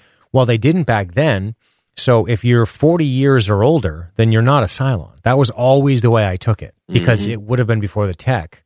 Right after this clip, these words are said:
Speaker 1: not somebody who was born way before even the final Cylon War. He was born before the Cylon War. He fought in it. So to be a Cylon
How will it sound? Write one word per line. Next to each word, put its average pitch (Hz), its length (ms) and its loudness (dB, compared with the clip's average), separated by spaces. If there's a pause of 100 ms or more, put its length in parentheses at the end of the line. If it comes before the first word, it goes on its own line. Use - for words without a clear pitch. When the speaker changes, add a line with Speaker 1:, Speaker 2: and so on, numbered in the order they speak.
(120)
Speaker 1:
not 117 240 -2
somebody 107 340 -2
who 104 100 -2
was 98 160 -4
born 95 360 -4
way 101 200 0
before 98 440 -4
even 107 260 -2
the 90 60 -4
final 107 340 -4
Cylon 98 480 -6
War. 131 440 -2
He 101 80 -4
was 101 140 -2
born 113 200 -2
before 139 440 -8
the 131 100 -8
Cylon 85 340 -8
War. 67 340 -20 (140)
He 113 80 0
fought 147 400 -4
in 92 100 -12
it. - 240 -20 (480)
So - 100 2
to 117 100 2
be 135 160 0
a - 40 2
Cylon 110 760 0